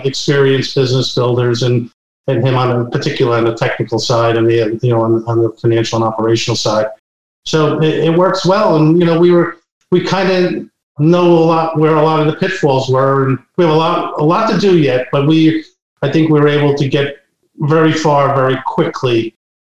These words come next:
with what we wanted to build in, in terms of our vision.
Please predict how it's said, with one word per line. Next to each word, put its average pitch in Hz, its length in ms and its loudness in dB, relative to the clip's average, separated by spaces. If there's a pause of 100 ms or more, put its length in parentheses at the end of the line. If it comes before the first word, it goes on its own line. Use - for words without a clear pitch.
with 135 220 0
what 135 200 -2
we 127 120 2
wanted 120 340 0
to 113 100 -2
build 113 360 -2
in, 113 200 -2
in 110 140 -2
terms 110 260 -6
of 110 80 -12
our 107 160 0
vision. 107 320 -8